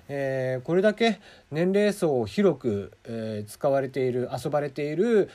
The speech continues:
スマホのゲームっていうのは、多分他に類を見ないんじゃないですかね。えー、日本ではもう「廃れた、廃れた」とか平気でバカどもが言ってますけどもね、えー、全然そんなことはなくて、海外を見てみますと、世界的にはスマートフォンゲームの中でベストファイブぐらいでしたっ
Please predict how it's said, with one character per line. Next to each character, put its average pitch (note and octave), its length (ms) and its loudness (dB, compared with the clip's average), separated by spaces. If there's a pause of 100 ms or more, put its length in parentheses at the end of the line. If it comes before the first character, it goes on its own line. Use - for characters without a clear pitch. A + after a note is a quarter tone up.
(120)
ス - 140 -12
マ D#3 140 2
ホ E3+ 100 0
の E3+ 140 0
ゲ F3 220 2
ー - 20 0
ム F#3 80 0
っ F3 40 -2
て F3 120 -4
い B2 40 0
う G#2+ 40 -2
の G#2+ 100 -4
は、 G#2 100 -6
多 A3 120 0
分 G#3+ 80 -4
他 D#3 240 -2
に C4 120 0
類 C4+ 220 2
を C3 40 2
見 E3 120 0
な D#3+ 160 0
い F2+ 80 -8
ん E2+ 60 -12
じ F#2+ 80 -12
ゃ - 20 -10
な F2+ 100 -12
い F#2+ 60 -12
で G2 80 -14
す - 100 -18
か D3 120 -14
ね。 A3+ 220 -4 (500)
え E3 100 0
ー、 E3 60 0
日 F#3+ 100 6
本 D4 200 2
で A#3 80 4
は G3 160 4
も G#3 200 2
う D#3 40 2
「廃 A#3+ 220 -2
れ G3 80 2
た、 C3+ 100 0
廃 G3+ 200 2
れ E3+ 40 0
た」 C3+ 80 -2
と A2+ 100 -6
か G2 280 -2
平 D#3+ 180 0
気 F#3 80 -6
で F3+ 100 2
バ D#3 120 4
カ E3 80 4
ど B2+ 100 0
も A2 80 -2
が G2 80 -2
言 F#2+ 120 -2
っ - 20 -16
て D3 120 -6
ま E3+ 120 -2
す - 80 -14
け D3+ 80 -2
ど F#2 100 -6
も G2 80 -10
ね、 E3 360 -6
え G2+ 760 -8 (120)
ー、 - 20 -6
全 D#3 220 -2
然 F#3+ 160 0
そ G3 100 0
ん F#3+ 40 2
な F#3+ 80 4
こ F3+ 120 2
と E3+ 80 4
は A#2+ 80 2
な A#2 80 0
く - 80 -10
て、 A2 100 -4
海 D#3+ 240 2
外 A2+ 200 2
を C3 320 -2
見 B2 120 -8
て B2 80 -10
み G2+ 140 -6
ま F#3+ 120 0
す - 120 -4
と、 A#2 200 2 (300)
世 D#3 120 -6
界 D#3+ 180 4
的 E3+ 200 -2
に G#3+ 120 2
は G#3+ 260 2
ス - 80 -10
マ D3+ 120 0
ー D3+ 40 0
ト D3+ 100 -2
フ D3+ 60 0
ォ D#3 60 0
ン D#3 60 -6
ゲ E3+ 120 2
ー D#3+ 40 0
ム C3+ 80 -6
の A2+ 100 -4
中 G3 260 2
で A#2+ 120 -2
ベ C3 140 -4
ス - 120 -14
ト G#3+ 100 0
フ G3+ 80 -4
ァ A3 120 4
イ - 20 -2
ブ B3 100 -2
ぐ C#4 80 -4
ら C#4+ 80 4
い F#3+ 60 4
で C#3 80 -4
し - 80 -14
た G#2 120 -6
っ - 40 -12